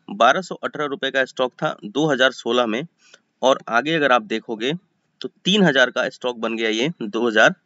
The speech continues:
इक्कीस में। मतलब, चार पाँच साल के अंदर अंदर आपका जो पैसा है, वो दुगना से भी ज्यादा इसने return दिया है, है ना? ये वाला आप देखोगे अगर, तो दो हज़ार सोलह,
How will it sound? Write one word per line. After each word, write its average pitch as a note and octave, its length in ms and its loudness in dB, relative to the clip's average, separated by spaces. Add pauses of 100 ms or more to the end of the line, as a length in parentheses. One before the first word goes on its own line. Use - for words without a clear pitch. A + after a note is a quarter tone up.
(280)
इक्कीस B2 420 -6
में। G#2 140 -4 (760)
मतलब, D3+ 260 2 (100)
चार C3 240 4
पाँच C#3+ 300 -2
साल C3 200 -4
के - 100 -12
अंदर A#2+ 360 -2
अंदर A#2 320 -2 (320)
आपका A2+ 280 -2
जो B2+ 120 -4
पैसा A2+ 320 -2
है, A#2+ 200 -2 (420)
वो B2+ 120 -2
दुगना A#2+ 380 2
से D3 160 -2
भी D#3+ 160 -2
ज्यादा A2+ 360 2
इसने C3+ 280 -6
return A2 320 -4
दिया G#2 260 0
है, A2+ 140 0 (680)
है B2 60 -4
ना? F#3+ 160 -6 (640)
ये A#2 140 2
वाला G2+ 200 2
आप F#2 120 -2
देखोगे G2+ 400 -4
अगर, F#2+ 160 0
तो B2+ 300 -2 (520)
दो A#2+ 180 4
हज़ार A#2 160 2
सोलह, A2+ 460 -2